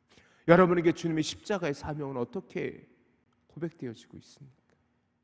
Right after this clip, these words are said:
이십일 절 한번 보시겠습니까? 이십일 절. 우리 같이 한번 읽어봅시다. 시작. "베냐민 자손은 예루살렘에 거주하는 여부수 족속을 쫓아내지 못하였으므로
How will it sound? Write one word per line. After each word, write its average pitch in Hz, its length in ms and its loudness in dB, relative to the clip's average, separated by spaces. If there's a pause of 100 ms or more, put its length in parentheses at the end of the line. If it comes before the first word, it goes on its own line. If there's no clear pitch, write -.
(1600)
이십일 139 440 -2
절 147 180 0
한번 120 220 -4
보시겠습니까? 123 840 -10 (160)
이십일 117 400 -10
절. 120 340 -12 (120)
우리 123 140 -6
같이 - 280 -6
한번 131 160 -2
읽어봅시다. - 600 -8
시작. 110 1300 2 (840)
"베냐민 151 380 8
자손은 135 520 4
예루살렘에 135 580 6
거주하는 123 580 4
여부수 117 340 2
족속을 120 460 -2
쫓아내지 147 540 -4
못하였으므로 117 920 -4